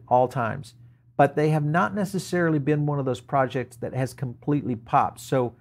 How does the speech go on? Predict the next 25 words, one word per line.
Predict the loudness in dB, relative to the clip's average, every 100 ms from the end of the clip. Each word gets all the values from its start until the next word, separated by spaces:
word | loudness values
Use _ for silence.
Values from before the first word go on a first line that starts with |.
| -20 -20 -6 6
if | 6 6
we | 0 0
do | 0 0
see | -2 -6 -4 -2
any | -4
kind | -2 -2
of | -2 -2
altcoin | 0 0 -2 -6 -6 -6
correction, | -4 -2 0 0 -2 -4 -4 -4 -10 -20 -20 -10 0
I | 0
think | 2 0 0
Matic | 2 2 2 0
will | 0 -2
be | 0 0
one | 0 0 0 -2
that | -6 -8 -12 -4
will | 2 6 6 4 -2 -8
benefit | 0 2 2 -2 -4
from | -2 -2
that. | 2 0 -2 -10 -20 -20 -20 -2
Guess | -2 0
who | 2
they | 2
just | 0 -2 0
signed? | -2 -2